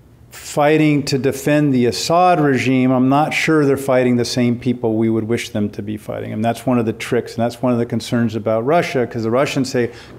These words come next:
"We're coming in to fight isis, that's your enemy," and everything else. But the concern actually is, well, we know they're coming in to defend the Assad regime. The concern is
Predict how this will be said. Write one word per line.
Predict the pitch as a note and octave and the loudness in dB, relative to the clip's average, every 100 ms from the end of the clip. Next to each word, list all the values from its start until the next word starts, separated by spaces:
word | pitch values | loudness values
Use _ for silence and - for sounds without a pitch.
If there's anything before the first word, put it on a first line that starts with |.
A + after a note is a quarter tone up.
| - | -10
"We're | G#3 D#3+ | 0 0
coming | E3+ E3+ E3+ D#3 | 2 0 2 4
in | D#3 C#3+ | 2 0
to | C#3 | -2
fight | - C3+ C#3+ | 0 2 4
isis, | F#3+ F3+ E3 - | 2 2 -2 0
that's | D3 C#3+ - | 0 0 0
your | C#3+ | 0
enemy," | C#3+ C#3 C#3 C#3 | 2 2 2 2
and | C3+ | 2
everything | C3 B2 A#2+ D3 | 2 0 0 2
else. | D#3 C3 - - - - | 2 0 -8 -20 -20 -8
But | B2+ | -4
the | - | -2
concern | C3 B2 D#3+ D#3+ C#3+ | -4 -2 0 2 2
actually | C3 C3 C3+ C3 B2 | 0 0 0 2 2
is, | A#2+ A#2+ - - - - - - - - - | 2 0 -4 -8 -6 -4 -6 -10 -20 -12 -2
well, | B2+ | 0
we | A#2 A#2+ | 2 2
know | D3+ F3+ | 4 4
they're | D3 | 2
coming | B2 C#3 C3 | 2 0 2
in | B2+ | 0
to | B2+ | -2
defend | A2 A2 C3+ A#2 | -4 -4 -2 0
the | A2+ | 0
Assad | A2 - E3+ E3 | 0 0 0 2
regime. | B2+ A2 A2+ A2+ | 0 0 -2 -2
The | |
concern | A2+ A#2+ - D3 C#3+ | -4 -8 -2 0 2
is | B2+ A#2 | 2 0